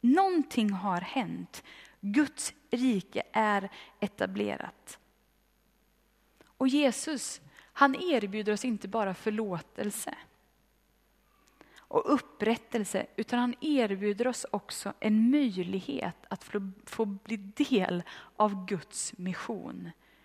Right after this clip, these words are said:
En mission som handlar om att se Guds rike etableras och växa. En mission som är inkarnerad i det mänskliga.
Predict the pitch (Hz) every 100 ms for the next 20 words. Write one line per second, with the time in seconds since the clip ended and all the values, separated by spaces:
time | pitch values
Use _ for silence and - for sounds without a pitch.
0 | _ _ - 240 247 - 214 185 - 190
1 | 196 240 190 196 214 180 175 - - -
2 | 254 247 247 196 185 - 214 202 170 -
3 | 170 196 190 190 180 175 180 - 196 185
4 | - - - 101 180 - - - - 208
5 | 214 233 - 214 185 180 226 196 180 -
6 | - 185 170 - 196 190 196 170 170 190
7 | 202 185 - - - 208 190 180 185 196
8 | 185 170 - 202 190 -